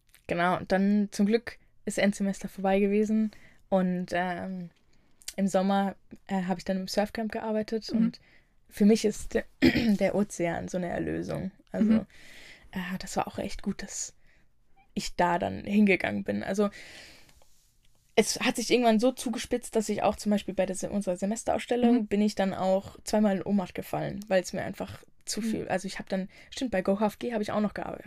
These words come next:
Speaker 1: Ach Gott. Ich hab auch noch bei Go H F G gearbeitet, ähm, und an dem Tag bei der Semesterausstellung.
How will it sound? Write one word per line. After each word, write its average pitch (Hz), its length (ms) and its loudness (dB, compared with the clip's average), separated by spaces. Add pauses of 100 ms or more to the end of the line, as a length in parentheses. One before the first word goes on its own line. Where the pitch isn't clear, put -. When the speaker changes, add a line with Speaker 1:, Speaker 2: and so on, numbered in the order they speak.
Speaker 1:
Ach - 160 -14
Gott. - 240 -20 (520)
Ich - 180 -4
hab 208 140 0
auch 220 160 6
noch 220 120 4
bei 202 120 4
Go 214 180 4
H 226 60 6
F 202 100 -2
G 233 160 2
gearbeitet, 202 760 2
ähm, 190 720 2 (100)
und 190 160 2
an 185 100 2
dem 190 160 0
Tag - 220 -8
bei 190 60 -6
der 185 100 -6
Semesterausstellung. 196 640 -8